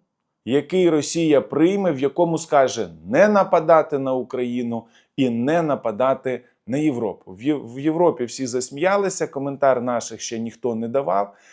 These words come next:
Ну от, ну і Росія каже: "Виходьте з Донбасу самі, ми за нього воювали з чотирнадцятого року, і коли росіяни вийдуть на кордони, типу, можливо, може, але не точно, Росія може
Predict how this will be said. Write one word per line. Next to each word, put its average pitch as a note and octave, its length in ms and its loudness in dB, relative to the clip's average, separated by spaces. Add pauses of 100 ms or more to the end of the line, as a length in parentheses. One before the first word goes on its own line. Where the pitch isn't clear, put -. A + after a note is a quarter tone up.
(240)
Ну E3 120 2
от, F#3+ 180 4
ну F3 140 0
і A#3 60 4
Росія F3 420 2
каже: B2+ 360 2
"Виходьте C#3+ 540 0
з A2 80 -4
Донбасу B2+ 540 0
самі, F#3 360 -4
ми D3+ 160 -2
за B2 120 -6
нього A#2+ 320 -6
воювали A2 480 -2
з G#2 40 -10
чотирнадцятого A2 680 -10
року, G#3 340 0 (340)
і A3 160 2
коли C#3+ 320 2
росіяни A#2+ 460 0
вийдуть G#2+ 360 -6
на G#2+ 100 -8
кордони, D#3+ 540 0 (180)
типу, F#3 680 2
можливо, B2 920 0
може, A#2+ 560 2
але A#2+ 260 2
не A2+ 140 -6
точно, G#3 600 0 (280)
Росія F3 720 2 (760)
може C3+ 520 -2